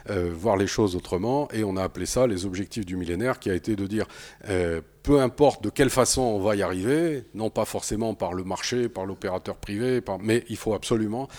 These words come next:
satisfaire ses besoins d'accès au, au service. Et donc, euh, les objectifs du millénaire, qui sont au nombre de sept, ont, euh,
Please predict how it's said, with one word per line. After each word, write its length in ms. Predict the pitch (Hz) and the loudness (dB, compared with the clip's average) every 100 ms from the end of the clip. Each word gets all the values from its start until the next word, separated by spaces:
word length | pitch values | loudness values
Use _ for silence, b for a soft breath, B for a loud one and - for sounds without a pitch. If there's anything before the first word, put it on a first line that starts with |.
| B - | B -2
satisfaire 600 | - 120 104 - 127 - | 0 0 -2 0 0 2
ses 180 | 107 | 0
besoins 360 | 95 101 101 120 | 0 0 0 -2
d'accès 420 | 98 - - 107 | -4 -4 -4 -2
au, 280 | 98 85 82 B B | -2 -6 -10 B B
au 80 | 113 | -4
service. 480 | - 92 85 80 - B B - | -2 -2 -2 -10 -14 B B -2
Et 140 | 110 104 | 2 6
donc, 420 | 123 120 - - 110 | 4 2 -8 -10 -2
euh, 800 | 92 90 87 85 87 82 82 87 | 0 2 0 -2 -6 -10 -14 -12
les 340 | 95 107 98 | -4 -2 -2
objectifs 380 | 98 101 - 104 | -4 -6 -8 -10
du 120 | 90 | -6
millénaire, 480 | 92 90 104 151 143 | -4 -2 -2 -2 -2
qui 140 | 117 | -6
sont 160 | - 107 | -6 -4
au 80 | 101 | -2
nombre 280 | 101 87 82 | -4 -6 -6
de 140 | 85 | -4
sept, 340 | - 127 - B B B - - | -2 -2 -2 B B B -12 -2
ont, 220 | 117 110 - | 0 0 -4
euh, 480 | 98 87 87 87 | -4 -4 -4 -6